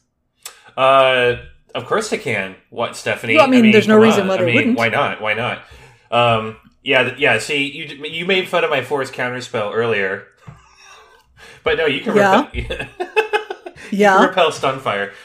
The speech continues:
Speaker 1: Well,
Speaker 2: Because nobody's done a force counterspell, but this is, this
Speaker 1: nobody's
Speaker 2: is this
Speaker 1: done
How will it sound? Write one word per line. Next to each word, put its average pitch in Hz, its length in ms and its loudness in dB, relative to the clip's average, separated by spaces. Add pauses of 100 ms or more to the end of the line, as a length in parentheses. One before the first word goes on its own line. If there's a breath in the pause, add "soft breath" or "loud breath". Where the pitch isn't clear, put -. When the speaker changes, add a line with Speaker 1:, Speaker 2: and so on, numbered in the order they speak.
(120 loud breath)
Speaker 1:
Well, 254 120 8
Speaker 2:
Because 254 220 6
nobody's 277 580 6
done 240 200 4
a 220 80 2
force 202 340 4
counterspell, 185 600 -2
but 170 160 -6
this 262 180 4
is, 220 300 0
this 233 220 2
Speaker 1:
nobody's 247 300 4
Speaker 2:
is 185 80 -4
this - 160 4
Speaker 1:
done 220 80 4